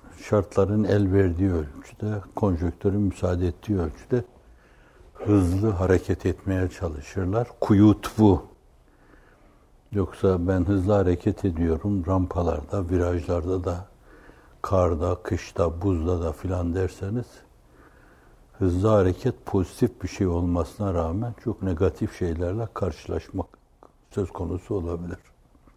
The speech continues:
Onun için o kuyuda dikkat etmek lazım. Şartların, ahvalin, genel durumun, atmosferin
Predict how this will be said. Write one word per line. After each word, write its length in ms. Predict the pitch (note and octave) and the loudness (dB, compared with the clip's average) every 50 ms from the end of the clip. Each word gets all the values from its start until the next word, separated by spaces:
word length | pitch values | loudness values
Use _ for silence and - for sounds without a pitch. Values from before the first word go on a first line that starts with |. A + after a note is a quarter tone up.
| _ _ _ _ _ _ _ _ _ _ _ - | _ _ _ _ _ _ _ _ _ _ _ -12
Onun 260 | - F#2 F#2+ F#2+ F#2+ | -6 -2 -2 0 0
için 280 | F2+ E2+ - - C3+ A2+ | 0 -2 -2 -2 -2 0
o 140 | G#2 F#2 - - | -2 -4 -4 -6
kuyuda 440 | - - G2+ F#2 E2+ A#2+ A#2 G#2+ G2 | -4 -2 -2 0 2 2 0 2 0
dikkat 360 | G2 - - G2+ F#2 - - | -4 -6 -4 -4 -4 -2 -2
etmek 460 | F2+ - - - G2 F#2 E2+ - - | -6 -6 -4 -6 -6 -6 -6 -6 -6
lazım. 320 | E2+ D#2+ - - A2+ B2 A#2+ - - - | -6 -4 -4 -4 -6 -8 -8 -8 -6 -4
Şartların, 640 | F#2+ F2+ - - - - F2 E2+ F#2 A2 A#2 A#2+ - _ _ _ _ _ _ _ _ _ _ _ _ _ _ _ _ - | -4 -4 -4 -6 -8 -6 -4 -4 -4 -4 -4 -6 -8 _ _ _ _ _ _ _ _ _ _ _ _ _ _ _ _ 4
ahvalin, 840 | - G#2 G2 F#2 E2 F2 F2+ F2 E2+ E2 E2+ F#2 G#2 A#2 A#2 G#2+ G#2 - - | 4 6 6 6 2 0 0 0 0 0 0 -2 -2 -2 -4 -4 -8 -8 -2
genel 360 | - G#2 F#2 F2+ F2+ F2 E2+ D#2 D2 - | 0 2 4 4 2 2 0 -2 -4 -6
durumun, 480 | E2 E2 E2 E2 E2+ G2+ B2 A#2+ A2 - - - | -6 -4 -4 -4 -4 -4 -6 -8 -10 -10 -6 -6
atmosferin 720 | G2 - - - F2+ E2+ - - - F#2 F#2+ A2 A#2 A#2 | -6 -6 -6 -6 -6 -6 -6 -4 -6 -4 -4 -4 -4 -6